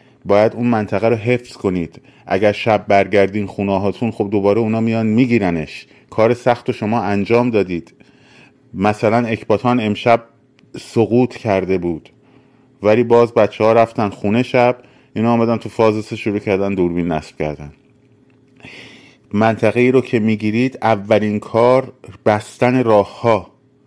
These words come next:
بستن راه ها حتی با شیلنگ و جسمای نوکتیز که درش می‌تونید وارد، ب-، وارد کنید و ببریدش. خب با هر وسیله‌ای،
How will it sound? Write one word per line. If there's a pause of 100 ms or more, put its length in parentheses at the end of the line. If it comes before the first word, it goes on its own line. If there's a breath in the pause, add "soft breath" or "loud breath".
(340 soft breath)
بستن
راه
ها
حتی
با
شیلنگ
و (680)
جسمای
نوکتیز
که
درش
می‌تونید
وارد، (440)
ب-، (180)
وارد
کنید
و
ببریدش. (540 loud breath)
خب (240 loud breath)
با
هر
وسیله‌ای،